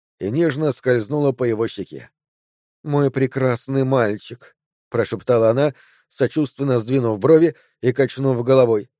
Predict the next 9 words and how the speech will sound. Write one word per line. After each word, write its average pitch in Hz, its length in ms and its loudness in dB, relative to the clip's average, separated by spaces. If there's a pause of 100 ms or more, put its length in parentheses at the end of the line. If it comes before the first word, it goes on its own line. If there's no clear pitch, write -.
(460)
«Ты 170 160 0
ни 151 140 0
капли 143 400 0
не 170 240 -2
изменился. 156 760 -6 (460)
Все - 180 -2
такой 143 280 2
же 123 180 -2
сильный, 143 680 -4